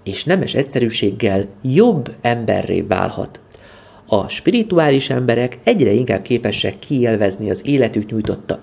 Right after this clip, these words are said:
élményeket. Ennek oka valószínűleg részint abban keresendő, hogy a lelki beállítódású emberek többet töprengenek és elmélkednek a mindennapi dolgaikon.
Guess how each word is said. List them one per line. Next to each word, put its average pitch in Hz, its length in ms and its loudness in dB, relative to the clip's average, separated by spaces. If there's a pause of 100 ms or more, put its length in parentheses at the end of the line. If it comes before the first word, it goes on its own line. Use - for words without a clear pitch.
élményeket. 98 920 0 (720)
Ennek 107 400 2
oka 127 420 0
valószínűleg 101 960 2 (160)
részint 113 540 -2
abban 95 360 -2
keresendő, 110 720 2 (200)
hogy - 180 -4
a 90 60 0
lelki 135 400 2
beállítódású 104 840 -2
emberek 98 400 0 (220)
többet 208 400 0
töprengenek 120 720 0
és - 220 -8
elmélkednek 127 760 -2
a 92 60 -6
mindennapi 104 600 -4
dolgaikon. 95 840 2